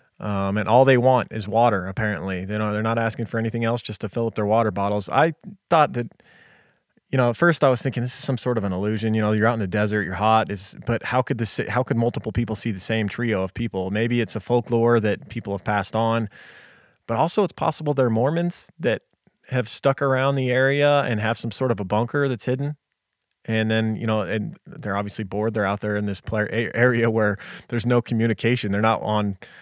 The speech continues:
Twitter or watching Netflix, so they see, you know, everything this, in this sprawling desert. And, and when people come in, they wander over. It's possible. That is possible. Um, then in, there's some, the weirdness continued in nineteen seventy when the U S launched an,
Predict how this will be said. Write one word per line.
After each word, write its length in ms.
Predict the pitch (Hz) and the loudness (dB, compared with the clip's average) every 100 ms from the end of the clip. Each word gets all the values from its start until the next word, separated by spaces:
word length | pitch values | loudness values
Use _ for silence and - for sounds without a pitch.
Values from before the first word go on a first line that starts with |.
| - - | -20 -6
Twitter 420 | 117 127 123 117 | 2 4 6 4
or 380 | 104 104 101 104 | 2 0 2 2
watching 320 | 113 - 110 | 2 2 2
Netflix, 440 | 123 - 104 104 | 2 2 -2 -2
so 320 | - 107 104 | -2 0 2
they 160 | 104 110 | 2 0
see, 580 | - - 127 123 120 113 - - | 0 -2 0 2 0 -2 -12 -6
you 140 | 113 | -2
know, 240 | 107 107 | 0 0
everything 640 | - 127 147 107 98 107 110 _ - | 2 2 2 -2 -2 -4 -6 _ -20
this, 320 | 180 123 101 - | -14 -10 -8 -4
in 140 | 113 | -2
this 140 | 104 | -2
sprawling 440 | - 117 110 117 104 | -2 0 0 2 2
desert. 340 | 117 127 117 | 2 2 0
And, 180 | 110 110 | 0 0
and 180 | 107 110 | 0 0
when 120 | 107 | 0
people 480 | 123 123 117 104 - - | -2 -4 -4 -4 -10 -8
come 200 | 117 113 | -2 0
in, 300 | 165 165 143 | 2 0 0
they 220 | 120 120 | 0 0
wander 440 | 107 107 117 120 135 | -2 0 0 2 2
over. 240 | 139 113 | 2 0
It's 140 | 107 | -2
possible. 540 | - 151 165 113 104 98 _ _ _ - _ - _ _ - | 0 2 2 0 -6 -6 _ _ _ -20 _ -20 _ _ -2
That 120 | 123 | 2
is 100 | 123 | 2
possible. 640 | - 120 113 104 98 92 - | 4 2 2 0 -4 -4 -4
Um, 440 | 107 101 101 98 _ _ _ _ _ _ - | -2 0 0 -4 _ _ _ _ _ _ 4
then 140 | 143 175 | 6 6
in, 180 | 143 110 | 4 2
there's 180 | 127 | 0
some, 140 | - 123 | 2 2
the 140 | 117 | 2
weirdness 300 | 135 156 135 | 4 2 2
continued 460 | 127 113 131 139 139 | -2 2 2 4 2
in 80 | 117 | 4
nineteen 300 | 120 131 117 | 2 2 0
seventy 480 | 127 123 123 127 | 2 2 2 2
when 140 | 131 113 | 2 2
the 80 | 110 | 4
U 180 | 117 | 4
S 180 | 117 - | 4 4
launched 380 | 117 110 110 - | 2 2 0 -2
an, 220 | 110 104 | -2 -2